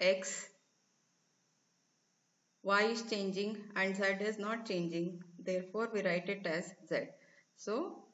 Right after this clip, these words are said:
W bar X Z. Here, in,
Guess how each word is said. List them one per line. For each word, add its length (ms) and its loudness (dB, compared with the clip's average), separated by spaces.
W 400 2
bar 360 2
X 460 2
Z. 200 0
Here, 400 6
in, 220 2